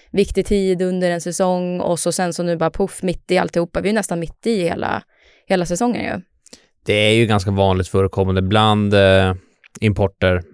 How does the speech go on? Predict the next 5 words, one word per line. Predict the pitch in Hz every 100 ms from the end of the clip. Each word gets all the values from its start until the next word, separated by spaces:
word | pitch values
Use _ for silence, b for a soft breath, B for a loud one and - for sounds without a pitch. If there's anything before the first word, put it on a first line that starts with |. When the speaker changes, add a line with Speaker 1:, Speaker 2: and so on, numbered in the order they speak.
| 98
Speaker 2:
eh, | 101 101 -
transatlanter | - 95 90 90 92 92 90 87 87 b b b b b
och | 92
så | -
vidare. | 92 90 90 87